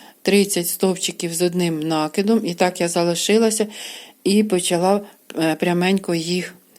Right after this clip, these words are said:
виплітати. Виплела я всю цю середину, і ось останній рядочок, я тоді піду, я пішла його уже на зменшення. Так,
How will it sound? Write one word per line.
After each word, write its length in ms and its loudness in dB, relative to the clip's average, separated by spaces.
виплітати. 840 -2
Виплела 560 4
я 160 2
всю 320 -2
цю 260 -2
середину, 880 2
і 140 4
ось 240 2
останній 480 0
рядочок, 540 2
я 80 2
тоді 260 -4
піду, 340 -2
я 180 0
пішла 380 0
його 360 -2
уже 340 -4
на 180 0
зменшення. 800 -4
Так, 360 -2